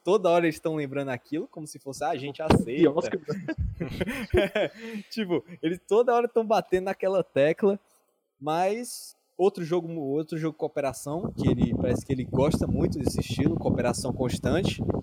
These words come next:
Speaker 1: Mas, é, agora é só esperar, né?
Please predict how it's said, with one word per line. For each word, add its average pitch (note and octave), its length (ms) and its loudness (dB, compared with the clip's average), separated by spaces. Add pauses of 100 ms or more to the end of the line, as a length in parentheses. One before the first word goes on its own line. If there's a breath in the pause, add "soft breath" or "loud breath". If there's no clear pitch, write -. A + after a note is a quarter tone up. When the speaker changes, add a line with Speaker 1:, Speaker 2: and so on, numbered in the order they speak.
(1040)
Speaker 1:
Mas, D3 800 4 (140)
é, D#3 680 2 (180)
agora F3 380 4
é - 20 6
só A#3+ 680 2 (1300)
esperar, D4 400 2
né? - 160 -2